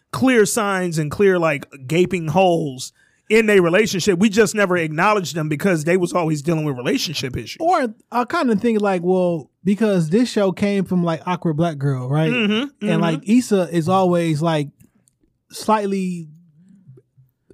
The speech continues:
Speaker 2: a little splash of Down syndrome retarded and shit, you know what I'm
Speaker 1: <laughs>
Speaker 2: saying? She, you know what I'm saying? So, like, when
Speaker 1: She kinda lives on dumb innocence.
Speaker 2: Yeah.
Speaker 1: Uh, yeah.
Speaker 2: In, in real life.
Speaker 1: Yeah.
Speaker 2: So, like, when, when, when she get cussed out, it's like, it's real, but it's like, that's kinda like, eh.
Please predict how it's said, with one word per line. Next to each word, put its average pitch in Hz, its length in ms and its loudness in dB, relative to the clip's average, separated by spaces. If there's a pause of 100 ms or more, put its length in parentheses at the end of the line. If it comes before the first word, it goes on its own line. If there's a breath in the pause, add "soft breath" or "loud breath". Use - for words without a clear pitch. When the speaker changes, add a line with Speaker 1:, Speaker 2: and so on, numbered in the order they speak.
(420 soft breath)
Speaker 2:
a 247 60 -20
little 240 220 0
splash 190 380 -4
of 170 60 -8
Down 180 240 0
syndrome 185 380 -2
retarded 185 340 -4
and 185 140 -2
shit, 170 100 0
you 139 140 -2
know 220 100 8
what 208 100 6
I'm 202 60 4
Speaker 1:
<laughs> - 20 4
Speaker 2:
saying? 214 180 -2
She, 247 180 -4
you 226 200 2
know 262 80 4
what 247 40 4
I'm 220 40 2
saying? 254 240 2
So, 233 140 2
like, 214 240 0
when 208 80 2
Speaker 1:
She 220 80 4
kinda 285 220 4
lives 214 280 6
on 190 180 2
dumb 185 260 2
innocence. 180 480 -2
Speaker 2:
Yeah. 254 160 4 (200)
Speaker 1:
Uh, 170 80 -4
yeah. 214 280 2 (240)
Speaker 2:
In, 202 160 2 (160)
in 240 160 6
real 320 200 4
life. 330 160 4
Speaker 1:
Yeah. 370 260 4
Speaker 2:
So, 240 120 2
like, 226 200 4
when, 208 300 2
when, 196 320 0
when 208 140 2
she 269 120 -2
get 233 200 2
cussed 247 280 0
out, 240 240 0
it's 202 120 0
like, 202 320 2 (920)
it's 208 240 2
real, 320 580 2 (220)
but 233 160 2
it's 226 120 2
like, 196 280 0 (160)
that's 254 180 0
kinda 240 260 2
like, 208 220 2
eh. 381 280 -4